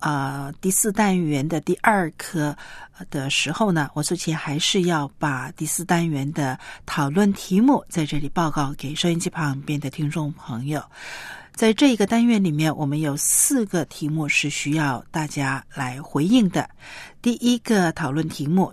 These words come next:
就是对职在辅导的过程当中有什么具建设性的功能呢？对职在辅导的过程当中有什么具建设性的功能呢？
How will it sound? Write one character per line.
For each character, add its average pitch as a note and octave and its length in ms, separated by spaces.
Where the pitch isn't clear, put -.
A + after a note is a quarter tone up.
就 C#3+ 160
是 C#3 240
对 B3 300
职 - 260
在 D#3 280
辅 C#3+ 200
导 D#3 220
的 D#3 100
过 F3+ 220
程 D3+ 300
当 G3 260
中 A3+ 240
有 C#3+ 180
什 C3+ 220
么 E3 300
具 G3+ 240
建 B3 400
设 F3 240
性 D#3+ 320
的 C3 180
功 A3 300
能 D3 240
呢？ A#3+ 180
对 A#3 240
职 E3 340
在 F3+ 300
辅 G3 240
导 A3 180
的 D#3+ 140
过 G3 180
程 D#3 240
当 F#3+ 240
中 G#3 260
有 C#3 240
什 - 180
么 C#3+ 220
具 D#3+ 400
建 C4 320
设 F3+ 240
性 D#3 260
的 C#3 140
功 G3 280
能 C#3+ 220
呢？ G3+ 180